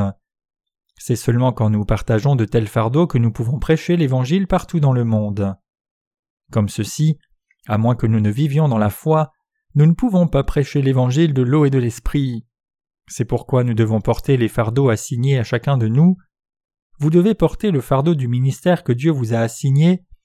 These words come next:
et ne pas vous dégager vous-même de votre fardeau.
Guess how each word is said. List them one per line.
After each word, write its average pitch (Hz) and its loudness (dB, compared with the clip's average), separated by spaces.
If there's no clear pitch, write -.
et 127 2
ne 127 2
pas 180 4
vous 139 0
dégager 120 2
vous-même 156 2
de 147 2
votre 131 -2
fardeau. 117 0